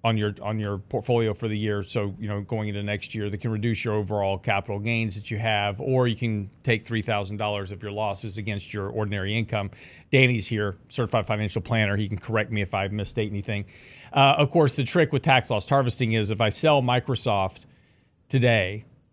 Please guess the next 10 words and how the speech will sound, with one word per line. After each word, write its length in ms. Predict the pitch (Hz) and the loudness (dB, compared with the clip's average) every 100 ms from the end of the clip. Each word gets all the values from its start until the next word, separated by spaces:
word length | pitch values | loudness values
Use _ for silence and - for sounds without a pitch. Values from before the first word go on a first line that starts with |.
| _ - | _ -6
I 60 | |
can't 320 | 117 143 120 | 2 4 4
buy 140 | 117 117 | 6 6
it 120 | 101 | 6
back 280 | 117 110 - | 6 6 2
for 120 | 113 | 0
thirty-one 460 | 120 113 104 104 101 | 2 2 2 0 4
days. 380 | 131 110 104 - | 4 4 2 -2
Otherwise, 440 | 123 113 110 101 | 0 0 0 0
I 300 | 110 101 98 | 0 0 -2